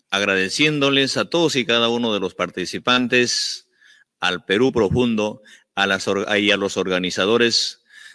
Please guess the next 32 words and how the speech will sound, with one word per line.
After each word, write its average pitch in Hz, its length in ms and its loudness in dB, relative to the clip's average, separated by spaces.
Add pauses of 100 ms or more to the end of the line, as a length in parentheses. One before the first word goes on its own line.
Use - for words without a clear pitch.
(100)
de 98 160 -4
la 95 100 0
cincuenta 95 480 -4
y 90 60 0
nueve 135 240 2
edición 123 460 2
del 104 160 0
cade 87 480 0
Ejecutivo 95 640 -2
dos 98 100 0
mil 104 160 -2
veintiuno 131 600 -2 (340)
por 104 160 0
haberme 127 240 2
invitado 135 720 2 (260)
para 107 240 0
participar 120 800 0 (460)
en 139 180 0
la 127 120 0
sesión 117 500 0
de 110 120 0
clausura 107 720 0
de - 180 -4
este 104 140 -2
importante 104 580 -2
evento. 87 480 -4 (840)
Desde 90 380 -2
mil 160 220 2
novecientos 127 580 0
sesenta 90 380 -4
y 92 60 2
uno, 131 380 -2